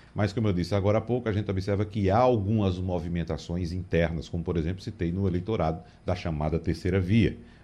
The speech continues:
né, com a tendência maior agora pra Lula do que foi no primeiro turno. Ah, outro dado importante que a gente observa é que aquela reação que via se ensaiando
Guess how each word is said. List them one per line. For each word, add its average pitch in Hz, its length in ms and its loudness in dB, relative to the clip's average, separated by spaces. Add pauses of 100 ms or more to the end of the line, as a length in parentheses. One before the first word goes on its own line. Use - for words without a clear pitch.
né, 80 140 2
com 90 160 0
a 92 80 6
tendência 107 760 2
maior 90 480 0
agora 78 380 0
pra 117 200 0
Lula 92 260 0
do 95 100 -2
que 113 140 -4
foi 80 320 -2 (340)
no 95 180 6
primeiro 98 380 4
turno. 85 420 0 (680)
Ah, 98 520 6
outro 160 320 6
dado 92 460 8
importante 117 560 4
que - 60 -2
a 90 40 4
gente 104 160 0
observa 123 640 0
é 120 160 4
que 135 540 -2
aquela 165 500 2
reação 165 600 0
que 113 160 -2
via 151 340 0
se 147 480 -4
ensaiando 90 800 -2